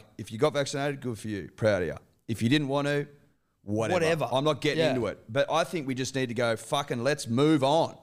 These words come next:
Speaker 2: But, like, you can't fucking have something where it's like, I, and ag-, like, I double vaxxed.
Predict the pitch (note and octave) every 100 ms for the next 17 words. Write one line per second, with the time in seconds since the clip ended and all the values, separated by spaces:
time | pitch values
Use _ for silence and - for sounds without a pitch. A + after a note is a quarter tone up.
0 | _ E3 E3+ D#3 D3+ D#3+ D3+ G3 G3+ -
1 | F3 E3 D3 C#3+ C#3 D3 C3+ C3+ B2+ A2
2 | B2 A2+ - _ _ _ _ _ - E3+
3 | G3 D#3 C#3+ C#3+ C3 B2+ B2+ C3 - C3
4 | D3 D#3 D3+ C#3+ B2 _ _ _ _ _
5 | _ - G#2+ A2+ A#2+ A2+ G#2+ - - -